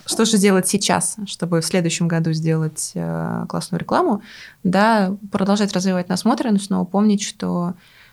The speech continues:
зарубежный опыт, и я говорю не только про западный опыт, э, в данном случае, он интересен, его нужно знать,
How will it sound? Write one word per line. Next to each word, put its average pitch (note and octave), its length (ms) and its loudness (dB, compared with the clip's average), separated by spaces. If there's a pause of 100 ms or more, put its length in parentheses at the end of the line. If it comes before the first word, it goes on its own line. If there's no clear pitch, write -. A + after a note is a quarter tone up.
(100)
зарубежный A3 480 4
опыт, F#3 380 -2
и - 160 -4
я F3+ 400 2
говорю F3 200 0
не F3+ 120 6
только F3 260 -2
про D#3 220 0
западный F#3 400 2
опыт, E3 360 -6
э, F#3 60 -10
в F3 720 -6
данном E3+ 240 0
случае, E3+ 480 -4 (1040)
он G#3+ 220 6
интересен, G#3+ 500 6
его F3+ 160 6
нужно D#3 240 4
знать, F3+ 400 2